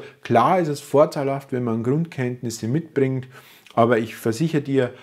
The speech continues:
alles, was du brauchst zum Arrangieren deiner Kompositionen, lernst du bei mir im Unterricht und nicht anhand eines trockenen Theorieunterrichts, sondern wirklich in der Praxis, sodass es auch ganz anders Spaß macht, sich mit der Materie zu beschäftigen.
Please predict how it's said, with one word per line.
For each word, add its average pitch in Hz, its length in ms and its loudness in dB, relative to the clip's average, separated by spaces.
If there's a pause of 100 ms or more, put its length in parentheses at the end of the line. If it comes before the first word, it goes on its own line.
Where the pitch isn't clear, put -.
(120)
alles, 147 320 2
was 127 180 -6
du 110 100 -6
brauchst 107 920 -2
zum 131 220 -2
Arrangieren 131 680 0
deiner 117 260 -4
Kompositionen, 123 840 -4
lernst 110 520 0
du 143 100 -2
bei 127 120 -2
mir 127 220 -2
im 117 80 -6
Unterricht 135 500 -2
und 113 340 -12
nicht 147 520 -2
anhand 123 400 -2
eines 117 320 -4
trockenen 123 500 -2
Theorieunterrichts, 127 920 -2
sondern 107 440 -4
wirklich 151 400 0
in 123 100 -6
der 120 100 -4
Praxis, 104 640 -4 (220)
sodass 113 440 0
es 104 220 -8
auch 101 160 -2 (280)
ganz 151 260 2
anders 120 480 -4 (240)
Spaß 127 460 0
macht, 127 260 -6
sich - 240 -8
mit 113 160 -8
der 110 120 -4
Materie 110 520 -2
zu 107 140 -10
beschäftigen. 107 640 -6